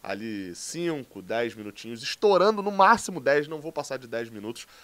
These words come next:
analisando o jogo, falando um pouquinho, dando os destaques e tal. Tem vídeo aqui no canal também, logo após ele acabou a live, eu já gravo esse vídeo pra galera que curte aquela análise mais curtinha.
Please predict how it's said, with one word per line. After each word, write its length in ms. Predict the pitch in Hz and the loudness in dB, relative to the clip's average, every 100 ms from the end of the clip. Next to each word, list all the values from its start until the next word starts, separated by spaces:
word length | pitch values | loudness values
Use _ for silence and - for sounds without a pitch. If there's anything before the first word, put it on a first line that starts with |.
| - | -18
analisando 680 | - 113 117 110 101 101 90 | -6 0 0 -2 -4 -8 -8
o 20 | |
jogo, 480 | 131 165 165 147 147 - _ | -2 0 0 -4 -14 -16 _
falando 320 | - 113 117 | -6 -4 -4
um 20 | 110 | -6
pouquinho, 420 | 101 - 147 131 | -10 -8 -8 -4
dando 240 | 117 110 | -4 -6
os 60 | 104 | -10
destaques 600 | 95 - 123 123 - - | -12 -4 2 2 0 -14
e 60 | |
tal. 240 | 98 120 123 - _ _ | -6 -4 -4 -8 _ _
Tem 220 | 135 139 | -4 -2
vídeo 280 | 117 117 117 | -8 -8 -8
aqui 120 | 117 | -10
no 80 | 113 | -6
canal 320 | 113 107 107 | -4 -2 -4
também, 240 | 110 104 | -6 -8
logo 260 | 110 135 151 | 0 0 2
após 380 | 123 113 113 110 | -2 -2 -4 -4
ele 140 | 107 | -6
acabou 340 | 107 110 135 | -4 -4 2
a 60 | 196 | 4
live, 280 | 160 151 147 | 4 2 0
eu 80 | 131 | -8
já 120 | 131 | -6
gravo 240 | 120 117 | -4 -4
esse 160 | 113 107 | -6 -10
vídeo 260 | 98 98 - - _ | -10 -12 -16 -20 _
pra 140 | 95 | -4
galera 300 | 104 101 101 | -2 0 0
que 120 | - _ | -4 _
curte 300 | - 95 92 | -14 -12 -8
aquela 220 | 95 98 | -4 -4
análise 320 | 87 87 90 | -4 -8 -8
mais 160 | 90 92 | -12 -12
curtinha. 480 | 110 95 - 69 | -12 -14 -16 -20